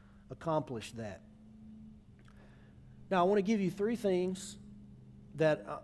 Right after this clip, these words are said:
that I believe should be happening during your fast. First of all, fasting is a time of evaluation.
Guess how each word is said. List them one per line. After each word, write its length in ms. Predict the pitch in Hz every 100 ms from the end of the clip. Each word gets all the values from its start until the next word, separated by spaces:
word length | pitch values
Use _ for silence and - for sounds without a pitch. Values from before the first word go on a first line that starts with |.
| -
that 280 | 156 151 -
I 120 | 156
believe 580 | 170 165 170 170 165 160 - - - - - - - -
should 320 | - 185 151
be 140 | 156
happening 680 | 151 180 185 175 151 127 135 131 -
during 320 | 143 170 165
your 120 | 143
fast. 640 | 131 - 123 117 120 - - - - - - - - - - - -
First 240 | 190 208 196
of 60 |
all, 120 | 170
fasting 720 | 151 185 185 220 - 190 175 180 - - - - - -
is 180 | 175 156
a 60 |
time 560 | 151 - 196 185 151 143
of 160 | 156 147
evaluation. 1000 | 143 127 151 156 151 147 147 143 -